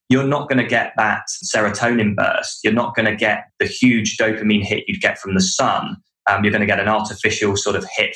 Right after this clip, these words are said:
from, you know, social media or whatever it may be. But more importantly,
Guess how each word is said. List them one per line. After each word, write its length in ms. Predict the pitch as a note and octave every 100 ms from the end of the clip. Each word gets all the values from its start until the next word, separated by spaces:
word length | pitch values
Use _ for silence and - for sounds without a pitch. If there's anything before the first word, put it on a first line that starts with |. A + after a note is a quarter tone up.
| -
from, 380 | G2 F#2 F#2 F#2
you 80 | G2
know, 140 | F#2
social 400 | - G#2 F#2+ F#2+
media 260 | G#2+ A2 G2
or 80 |
whatever 300 | F#2+ F#2+ F#2
it 100 | G2
may 180 | F2+ F#2
be. 340 | F#2 F2+ F2+ - _ _ -
But 140 | B2
more 180 | C#3+ D#3+
importantly, 960 | C3+ - C#3+ D3+ - G#2 - - G2+